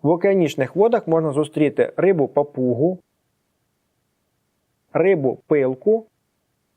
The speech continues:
морського диявола. У південній частині океану водяться білокровні риби, наприклад, білокровна щука.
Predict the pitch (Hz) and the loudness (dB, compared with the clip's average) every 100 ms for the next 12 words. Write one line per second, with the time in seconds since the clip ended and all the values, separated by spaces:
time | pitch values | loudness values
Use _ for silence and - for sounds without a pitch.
0 | _ _ _ _ _ _ _ _ _ _ | _ _ _ _ _ _ _ _ _ _
1 | _ _ _ _ _ _ _ 131 127 - | _ _ _ _ _ _ _ -6 -6 -4
2 | 151 143 156 156 143 107 110 107 - _ | -2 0 0 0 0 0 0 -2 -6 _
3 | _ _ _ _ _ _ _ _ _ _ | _ _ _ _ _ _ _ _ _ _
4 | _ _ _ _ _ _ _ _ _ _ | _ _ _ _ _ _ _ _ _ _
5 | _ _ _ _ _ _ _ _ _ _ | _ _ _ _ _ _ _ _ _ _
6 | _ _ _ _ 160 156 185 190 165 143 | _ _ _ _ -2 0 0 2 0 0
7 | 151 - 143 131 123 165 220 220 147 147 | -2 0 -2 0 -2 0 2 2 2 0
8 | 147 147 - 143 147 135 151 156 135 123 | 0 -4 -6 -2 0 0 2 0 0 -2
9 | 123 120 160 220 147 - 175 208 - - | 0 0 0 -2 -6 -4 -2 -2 -4 -6
10 | 139 139 - 139 160 160 - 135 117 113 | -2 -2 0 -2 -2 -6 -6 -6 -2 -4